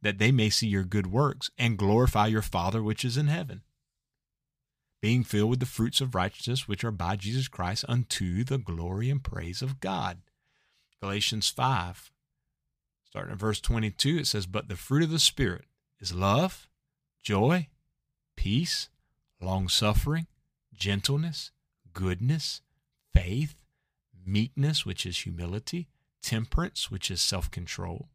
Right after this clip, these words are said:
"Against such there is no law, and they that are Christ's have crucified the flesh with the affections and lusts."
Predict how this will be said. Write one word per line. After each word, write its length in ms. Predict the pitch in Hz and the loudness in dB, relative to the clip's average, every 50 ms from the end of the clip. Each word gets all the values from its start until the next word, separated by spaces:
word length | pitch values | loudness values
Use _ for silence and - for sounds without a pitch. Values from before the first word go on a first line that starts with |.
| _ _ _ _ _ _ _ _ _ _ _ | _ _ _ _ _ _ _ _ _ _ _
"Against 440 | - 104 92 87 104 113 - - - | -6 -4 -2 0 0 0 2 2 2
such 300 | - 110 123 - - - | 2 2 0 0 -2 -2
there 180 | - 101 92 - | -2 -4 -4 -4
is 260 | - 101 92 - - | -6 -6 -6 -6 -4
no 160 | 98 101 123 | -2 0 0
law, 420 | 143 131 120 110 90 85 87 90 _ _ _ _ _ _ _ _ | 2 2 0 0 -2 -4 -8 -12 _ _ _ _ _ _ _ _
and 240 | - 92 92 87 85 | -6 -4 -4 -4 -2
they 240 | 98 101 110 135 147 | 0 2 4 4 4
that 180 | 139 147 147 | 4 2 0
are 120 | 165 165 147 | 0 -2 -4
Christ's 720 | - - 120 101 85 87 87 - - - - - - - _ _ _ _ _ _ _ _ | -4 -2 0 0 0 -2 -6 -8 -10 -8 -8 -8 -10 -14 _ _ _ _ _ _ _ _
have 260 | - - 92 - - | -8 -6 -6 -6 -6
crucified 720 | - - - 175 156 - - 98 - - 92 87 82 - 107 | -6 -2 0 2 2 2 0 -2 -4 -4 -6 -4 -4 -6 -8
the 80 | - | -12
flesh 760 | - - - - - 139 101 85 87 87 - - - - - _ _ _ _ _ _ _ _ | -14 -14 -14 -6 -2 0 0 0 -2 -6 -8 -6 -8 -8 -10 _ _ _ _ _ _ _ _
with 120 | _ 95 87 | _ -20 -14
the 80 | 92 | -14
affections 840 | 85 - - - 110 107 - - - - 113 110 104 107 - - _ _ _ _ _ _ _ _ _ | -14 -14 -10 -8 -8 -8 -8 -8 -10 -8 -8 -10 -10 -12 -16 -20 _ _ _ _ _ _ _ _ _
and 220 | 117 87 90 85 | _ -20 -20 -14
lusts." 440 | 90 - - 85 - - - - - | -10 -10 -10 -6 -4 -2 -2 -2 -4